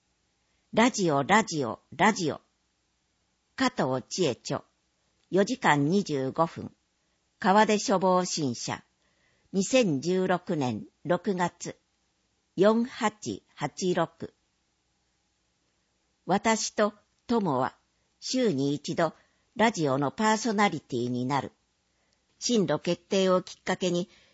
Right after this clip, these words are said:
すれ違う二人の女子高生を描く著者の新境地。我らがパラダイス。林真理子著。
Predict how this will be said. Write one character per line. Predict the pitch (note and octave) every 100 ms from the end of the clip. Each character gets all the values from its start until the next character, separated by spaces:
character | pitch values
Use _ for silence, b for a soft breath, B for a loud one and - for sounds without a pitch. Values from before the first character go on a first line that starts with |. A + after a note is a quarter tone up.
| b
す | - G#3+
れ |
違 | A3 A#3+ G#3+ E3
う | C#3+
二 | - A#3+
人 | A#3
の | F3+ C3
女 | D#3
子 | -
高 | - A#3
生 | E3+ D3+ D3
を | D3
描 | D3 D#3
く | - D3+ D3 _ _ _ _ _
著 | -
者 | G#3 F3
の | B2+ A#2
新 | - F3+ F3+
境 | - F3+ A#2+
地。 | - - - _ _ _ _ _ _ _ _ _ _ _ _ _ _ _ _ _ _ _ _ _ _ _ _ _ _ _ _
我 | F#3 B3 A#3
ら | F3+
が | C3 C3
パ | - F3
ラ | G#3
ダ | G#3 F#3
イ | A#2+
ス。 | - - - _ _ _ _ _ _ _ _ _
林 | - G3+ A#3+ - A#3+
真 | G#3+
理 | G3
子 | - A#2
著。 | - C3